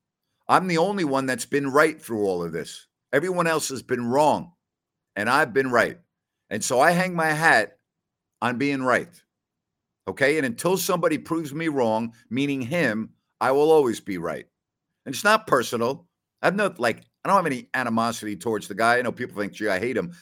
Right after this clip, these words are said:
No, I, I don't. I don't hate DeMarcus. He's got a lot of good qualities. He's got a lot of bad qualities, but he also has a lot of good qualities.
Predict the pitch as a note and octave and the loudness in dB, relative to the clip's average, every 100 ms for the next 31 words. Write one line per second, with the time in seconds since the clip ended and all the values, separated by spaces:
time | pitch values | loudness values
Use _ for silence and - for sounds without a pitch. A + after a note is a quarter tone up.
0 | _ F#3 E3 C#3+ C3+ A#2 F3 F#3 - - | _ 0 2 2 0 2 2 2 -6 -2
1 | E3 F3 B2+ A2+ G2+ F2+ D#2+ D2 - - | -2 -2 -4 -6 -8 -8 -8 -10 -14 -16
2 | _ _ _ G#2+ F3 D#3+ D3 D3 - D3 | _ _ _ -4 0 2 2 0 -2 -6
3 | C#3+ C#3+ D3 E2 C2 - _ _ _ _ | 4 4 4 -2 -8 -18 _ _ _ _
4 | - A2 F2+ A2 G#2+ C#3 F3+ F3 G2+ F2+ | -4 -4 0 -2 0 2 0 2 -2 -2
5 | A2 A#2+ C3+ D3 C#3 C#3 B2+ A2+ A#2 G#2+ | -6 -8 -4 -4 -2 -2 -2 -2 -2 -2
6 | - - - D#2+ C#2+ B1+ | -6 -6 -4 -2 -4 -12